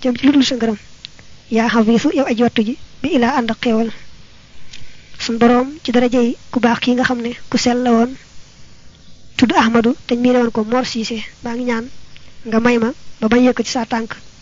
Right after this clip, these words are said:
jëm ci lenn loo gërëmut. Faaw daal bu ma yëkkati sa tànk naa jëm ci loo gërëm rek,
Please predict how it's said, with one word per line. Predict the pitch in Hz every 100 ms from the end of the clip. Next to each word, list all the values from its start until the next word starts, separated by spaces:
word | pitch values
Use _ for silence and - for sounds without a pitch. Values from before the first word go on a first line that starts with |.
| - - - 196
jëm | 240 233
ci | 226
lenn | 240 269 269
loo | 247
gërëmut. | 226 220 214 - - - - - - - -
Faaw | - - 247 262
daal | 233 226
bu |
ma | 226
yëkkati | 247 247 -
sa | 240
tànk | 247 226 226
naa | 226
jëm | 233 240
ci | 247
loo | 240
gërëm | 233 214
rek, | 240